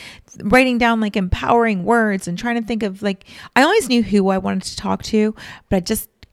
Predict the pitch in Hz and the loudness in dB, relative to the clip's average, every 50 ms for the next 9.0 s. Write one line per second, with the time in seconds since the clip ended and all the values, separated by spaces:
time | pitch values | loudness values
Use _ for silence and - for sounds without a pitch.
0 | _ _ - - - 226 226 233 233 220 214 - - 202 196 196 190 196 180 165 | _ _ -4 -2 0 2 2 2 2 0 -2 -2 0 0 2 2 0 -4 -6 -6
1 | - 160 156 - - - 170 160 160 160 160 170 190 196 202 202 196 180 170 160 | -6 -6 -6 -6 -8 -10 -14 -14 -12 -6 0 4 6 6 8 8 6 4 2 0
2 | 160 151 165 160 165 185 - 208 202 220 214 208 190 175 - 185 170 - - 175 | -2 -4 -4 -2 -2 -2 0 0 0 0 0 0 -2 -2 -4 -6 -8 -8 -10 -20
3 | 170 - 175 170 170 180 185 180 175 175 175 - - - - - - 190 - - | -18 -16 -16 -12 -4 0 2 2 2 2 0 -2 -4 -4 -2 -2 -4 -4 -6 -8
4 | - - - - - - _ - - - - - - - - 175 170 160 170 170 | -14 -12 -10 -10 -10 -10 _ -18 -18 -18 -16 -16 -6 0 2 4 4 4 4 2
5 | 165 135 151 - - - - - 302 - - - - 381 370 349 - - - 277 | 0 -2 -4 -6 -8 -10 -10 -10 -10 -10 -10 -10 -10 -10 -10 -10 -12 -12 -12 -10
6 | 311 - 277 277 - - 294 285 277 269 - 277 277 - - 240 233 226 220 202 | -8 -6 -6 -4 0 2 2 2 2 0 -2 -4 -4 -4 -4 -2 0 0 0 0
7 | 180 170 185 - - _ _ _ _ _ - - 185 - - 180 196 202 - - | -2 -2 -4 -6 -10 _ _ _ _ _ -4 -4 -2 -2 -2 -2 -2 -4 -6 -6
8 | - 165 165 180 180 175 - - - - _ _ _ - - - 202 208 - | -4 -4 -4 -4 -4 -6 -8 -10 -16 -20 _ _ _ -10 -4 -2 0 0 -2